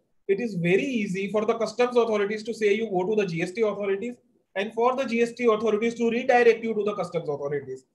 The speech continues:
And this is what practically happens. And the taxpayer then just keeps on running from pillar to post, from one table to another table, and without getting any resolution to his challenges.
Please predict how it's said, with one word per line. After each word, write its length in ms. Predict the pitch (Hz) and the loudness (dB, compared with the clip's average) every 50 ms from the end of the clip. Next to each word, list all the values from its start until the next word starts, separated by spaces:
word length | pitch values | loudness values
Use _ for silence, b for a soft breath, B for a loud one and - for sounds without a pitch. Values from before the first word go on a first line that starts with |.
| _ _ _ - | _ _ _ -4
And 160 | 208 220 220 220 | -2 -2 -2 -2
this 140 | 220 208 | -4 -4
is 100 | 247 240 | -4 0
what 220 | 220 208 220 220 220 | 2 2 2 2 0
practically 500 | 214 190 185 - 247 233 240 226 233 233 | -2 -4 -4 -4 -2 0 0 2 2 2
happens. 460 | 190 175 165 - - 175 180 - - _ _ _ _ _ - | 2 2 0 -2 -4 -6 -8 -8 -12 _ _ _ _ _ -6
And 80 | 175 180 | -4 -4
the 100 | 196 202 | -4 -4
taxpayer 520 | 202 196 208 208 - - 220 214 220 214 | -4 -4 -6 -6 -6 0 2 2 2 4
then 220 | 196 196 196 185 170 | 2 -2 -2 -2 -2
just 180 | 202 220 - | -4 -4 -4
keeps 220 | - 220 208 - - | -8 -12 -10 -6 -6
on 160 | 208 196 180 | -4 -2 -2
running 280 | 170 165 180 196 196 - | -2 -2 -2 -4 -6 -6
from 240 | 185 196 196 190 | -6 -6 -6 -6
pillar 280 | 170 170 170 190 202 196 | -6 -4 -2 0 0 0
to 160 | 214 226 220 - | 0 -4 -2 -2
post, 260 | 196 185 196 190 - | -2 -2 -2 -2 -2
from 280 | - 190 180 170 170 | -4 -2 -2 0 0
one 280 | 165 170 180 202 202 - | 0 0 0 -2 -4 -4
table 320 | - 180 175 180 190 196 | -4 -2 -2 -2 -2 -2
to 180 | 196 196 180 170 | -2 -2 -2 -2
another 260 | 160 160 165 185 180 | -2 -2 -4 -6 -6
table, 340 | 170 165 165 175 202 226 240 - _ _ _ _ _ _ - | -6 -6 -4 -4 -4 -6 -6 -10 _ _ _ _ _ _ -8
and 180 | 180 180 180 | -8 -8 -6
without 420 | 170 160 165 170 208 208 208 208 190 | -8 -6 -4 0 0 0 0 0 0
getting 280 | 175 170 175 185 180 | -2 -2 0 0 -2
any 180 | 165 170 180 180 | -2 0 0 0
resolution 560 | 180 175 160 160 156 156 170 170 214 202 180 | -2 0 0 0 0 0 -4 -6 -8 -8 -8
to 120 | 175 165 | -6 -6
his 260 | 165 160 160 175 175 - _ - | -6 -6 -6 -8 -10 -14 _ -6
challenges. 640 | 165 139 131 135 135 135 131 127 123 120 113 - | -6 -4 -4 -6 -8 -10 -12 -14 -16 -16 -16 -20